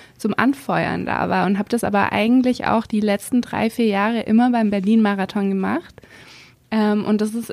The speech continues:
irgendwie ein ganz tolles Gefühl, wenn man quasi auch als Zuschauer da ist und irgendwie sieht, wie sich die Leute da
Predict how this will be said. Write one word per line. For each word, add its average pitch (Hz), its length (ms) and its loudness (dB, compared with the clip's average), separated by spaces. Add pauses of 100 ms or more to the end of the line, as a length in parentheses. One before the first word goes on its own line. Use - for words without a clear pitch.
irgendwie 233 320 4
ein 214 80 2
ganz 208 240 0
tolles 226 340 -2
Gefühl, 226 520 0
wenn 190 120 0
man 190 340 0 (500)
quasi 214 380 2
auch 208 160 2
als 196 240 -4
Zuschauer 247 600 2
da 233 320 2
ist 220 180 -2
und 208 80 -2
irgendwie 202 340 2
sieht, 226 320 2
wie 226 80 0
sich 196 180 -4
die 196 120 -2
Leute 208 420 2
da 190 260 0